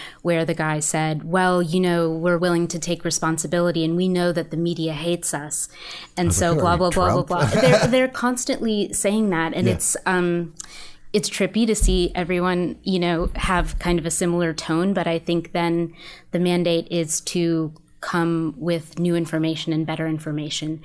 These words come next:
Speaker 1: that will, you know, knock down that critique.
Speaker 2: How do you get that information? Like, I remember you did a piece on WeWork, um, that was,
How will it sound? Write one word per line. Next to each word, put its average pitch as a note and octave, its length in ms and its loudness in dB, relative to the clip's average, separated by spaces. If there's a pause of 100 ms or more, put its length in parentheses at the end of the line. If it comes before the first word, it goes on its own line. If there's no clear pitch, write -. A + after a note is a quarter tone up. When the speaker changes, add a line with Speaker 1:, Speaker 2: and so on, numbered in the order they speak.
(220)
Speaker 1:
that - 180 -2
will, D#3 360 -2 (480)
you F3+ 120 0
know, D3+ 220 -4 (520)
knock F#3+ 320 0
down D3+ 300 0
that D3 180 -4
critique. - 540 -8 (280)
Speaker 2:
How C#3+ 200 2
do C#3+ 100 2
you A#2+ 260 4
get G2 340 0
that D2+ 160 2
information? D2+ 560 -2
Like, D#2+ 160 -2
I F#2 100 2
remember G2+ 400 2
you F2+ 180 2
did E2+ 160 0
a D#2+ 60 0
piece E2 420 -2
on D2 380 -2
WeWork, D2+ 640 -2 (340)
um, C#2+ 400 0
that D2+ 200 -2
was, D#2 400 -2